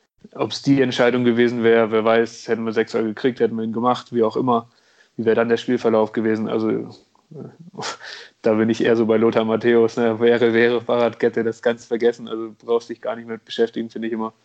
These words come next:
In der Situation selber, äh, klar, wenn es wirklich, wenn du dich richtig ungerecht behandelt fühlst, dann kommen auch die Emotionen. Aber also zum einen hab,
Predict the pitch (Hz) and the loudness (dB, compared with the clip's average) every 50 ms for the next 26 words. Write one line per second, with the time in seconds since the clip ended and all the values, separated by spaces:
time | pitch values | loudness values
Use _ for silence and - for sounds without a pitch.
0 | _ _ _ _ _ - - - - _ - 139 135 131 127 127 135 131 131 123 | _ _ _ _ _ -20 -20 -20 -18 _ -2 0 2 4 4 4 4 4 4 2
1 | 123 123 - 139 139 139 123 127 127 147 151 143 135 127 117 - - _ - 113 | 2 2 2 2 2 2 4 4 4 4 4 2 2 0 -4 -14 -20 _ -20 -20
2 | 110 - _ - - 127 127 135 131 127 - - 135 135 131 123 123 120 - - | -20 -20 _ -4 0 2 4 4 2 2 -2 -6 -8 -8 -6 -6 -6 -6 -6 -4
3 | 131 123 - 120 - - 131 135 123 117 120 117 - - 180 - - - - - | -4 -4 -4 -4 -8 -6 -6 -4 -2 -2 -4 -4 0 -2 -2 -2 -2 -6 -6 -4
4 | - - 135 127 113 120 120 120 - - 117 120 127 123 110 - - 123 120 113 | -4 -2 -2 0 2 2 2 0 0 -2 0 0 2 0 -2 0 0 2 2 0
5 | - - - 113 110 113 - - - - _ _ - - 117 117 117 113 117 - | 0 -4 -6 -6 -6 -8 -12 -20 -20 -20 _ _ -4 -4 -2 -2 -2 -2 0 -2
6 | 117 110 113 110 - - 120 120 117 117 - _ _ _ - - - - - - | -2 -2 -2 -4 0 0 0 0 0 -4 -10 _ _ _ -20 -20 -20 -20 -20 -20
7 | - _ _ _ _ _ _ - - - 139 127 113 110 107 104 98 95 - - | -20 _ _ _ _ _ _ -20 -10 -2 0 2 2 4 2 2 0 -2 -4 -6
8 | 113 113 110 104 - 113 110 113 113 107 82 | -6 -6 -6 -6 -2 -2 0 0 0 -2 -4